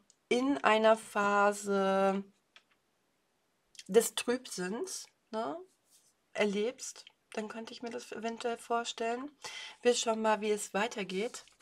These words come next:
Die zwei der Kelche. Die zwei der Kelche ist die Liebe, die in dein Leben kommt. Das sich verbunden fühlen mit anderen, ne?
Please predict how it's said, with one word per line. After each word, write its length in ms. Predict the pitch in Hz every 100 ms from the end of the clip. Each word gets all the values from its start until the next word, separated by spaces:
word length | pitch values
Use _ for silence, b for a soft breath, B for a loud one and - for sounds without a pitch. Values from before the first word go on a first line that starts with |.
| - - - - _ _ _ _ _ _ _ _ _ _ - - - _ _ - B B B -
Die 100 | 208
zwei 280 | - 202
der 140 | 208 202
Kelche. 640 | - 170 165 - - 165 - _ _ _ - -
Die 80 |
zwei 260 | 196 - 233
der 140 | 247
Kelche 460 | 240 - 190 185 190
ist 260 | 190 - 202
die 60 |
Liebe, 400 | 185 185 196 185
die 180 | 180 202
in 100 | 226
dein 220 | 226 220
Leben 340 | 190 190 196 208
kommt. 720 | - 214 208 240 381 - - - _ _ _ _ B B B B B B B B B _ _ _ -
Das 380 | 226 240 - -
sich 480 | 190 214 226 - -
verbunden 920 | - - 190 - 196 196 190 190 185
fühlen 680 | 185 - 196 170 160 151 160
mit 280 | 202 233 -
anderen, 760 | 247 277 214 156 151 156 160
ne? 240 | 170 185